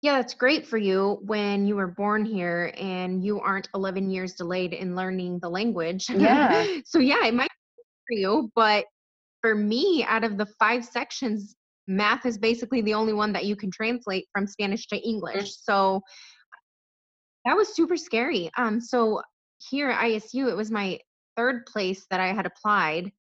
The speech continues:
Speaker 1: um, and got hired, like, right away. And I can't give my department enough credit because they are so awesome when it comes to respecting my culture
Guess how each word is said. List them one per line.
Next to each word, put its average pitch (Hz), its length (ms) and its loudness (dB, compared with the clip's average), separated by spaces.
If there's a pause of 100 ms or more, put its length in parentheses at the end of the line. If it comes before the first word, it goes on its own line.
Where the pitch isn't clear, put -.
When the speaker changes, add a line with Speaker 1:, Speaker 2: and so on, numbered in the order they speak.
(340)
Speaker 1:
um, 180 460 0 (320)
and 208 120 0
got 202 140 0
hired, 196 420 -6 (240)
like, 180 160 -6
right 196 180 -2
away. 165 380 -4
And 175 400 -6 (640)
I 277 220 4
can't 208 540 0
give 196 140 -6
my 196 140 -2
department 190 480 -4
enough 185 360 -2
credit - 320 -6
because 190 380 -4 (100)
they 190 320 0
are 196 380 -2
so - 540 0
awesome 180 440 2
when 185 120 0
it 165 100 -2
comes 185 460 -2
to 180 280 -2 (300)
respecting 202 460 -2
my 185 100 2
culture 185 500 -2